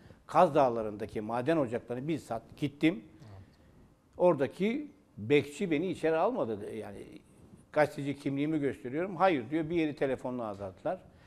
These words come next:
Speaker 1: Ve benim gördüğüm alan üzerinde, o Kaz, Kaz Dağları'nda o kadar büyük bir alan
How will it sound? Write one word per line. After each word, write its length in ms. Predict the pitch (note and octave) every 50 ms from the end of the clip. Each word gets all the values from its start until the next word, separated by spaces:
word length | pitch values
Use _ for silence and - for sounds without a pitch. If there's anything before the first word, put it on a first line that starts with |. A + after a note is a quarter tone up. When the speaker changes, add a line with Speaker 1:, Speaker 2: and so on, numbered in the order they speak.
| - - - - _ -
Speaker 1:
Ve 280 | A#2+ C3+ E3 D#3 C3 A#2+
benim 300 | C3 C#3+ F3 G#3+ G3+ D3
gördüğüm 500 | C3+ C#3+ C3+ B2 A2 A2+ C#3 C#3 C3 A2+
alan 280 | G#2+ A2+ B2 C3 B2+ A#2+
üzerinde, 460 | G#2+ F#2+ G2+ G2+ G2 G2 F#2+ F2 -
o 240 | - D3 C3 A2 -
Kaz, 220 | - D#3+ D#3 B2 A#2+ - - -
Kaz 280 | - C#3+ C#3+ B2 A2+
Dağları'nda 640 | B2 A2 G2+ G2 G2 F#2 F2+ F#2 F#2 F#2 F#2+ B2 C#3+ D3+ - - _ _ _ _ _ - - _ - - -
o 200 | D3+ F3+ - -
kadar 680 | - - B2 B2 B2 B2 D3 G3 G#3 F3+ D#3 C#3 B2+ B2
büyük 340 | C3 D3 E3+ D3+ - - D3
bir 140 | C#3 C3 -
alan 320 | A#2 B2 B2+ A#2 A2